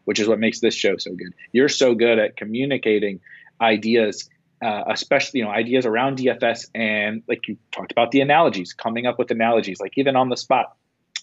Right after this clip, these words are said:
That's not where my most skill lies,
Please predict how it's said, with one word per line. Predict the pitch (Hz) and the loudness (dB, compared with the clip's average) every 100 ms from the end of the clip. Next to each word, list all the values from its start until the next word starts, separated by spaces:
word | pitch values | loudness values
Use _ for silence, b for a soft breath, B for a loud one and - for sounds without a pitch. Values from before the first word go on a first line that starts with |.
| - | -2
That's | 110 - | 0 0
not | 113 113 | 0 0
where | 113 104 | 0 -2
my | 104 107 | -2 -4
most | 104 107 - - B | -2 -6 -6 -16 B
skill | - - 175 170 | -10 -2 2 2
lies, | 107 95 110 - | 2 -2 -4 -8